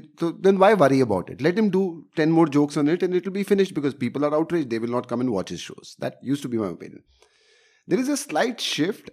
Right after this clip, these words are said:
I don't know whether it's, I honestly don't know whether it's fear or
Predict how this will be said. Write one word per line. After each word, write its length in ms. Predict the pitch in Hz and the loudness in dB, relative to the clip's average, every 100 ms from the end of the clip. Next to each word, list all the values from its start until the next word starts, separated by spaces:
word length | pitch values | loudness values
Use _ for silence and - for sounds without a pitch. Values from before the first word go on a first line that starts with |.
| - | -8
I 80 | 127 | -2
don't 140 | 165 | 0
know 80 | 165 | 0
whether 200 | 123 139 | 0 -2
it's, 220 | 135 120 | -4 -10
I 300 | - 98 101 | -12 -10 -10
honestly 380 | 85 117 160 156 | -6 0 0 0
don't 160 | 117 113 | -2 0
know 80 | 107 | -2
whether 180 | 101 | -4
it's 140 | 104 - | -8 -8
fear 400 | - 117 156 147 _ _ _ _ | -4 0 0 -4 _ _ _ _
or 440 | - 107 107 104 | -8 -6 -4 -6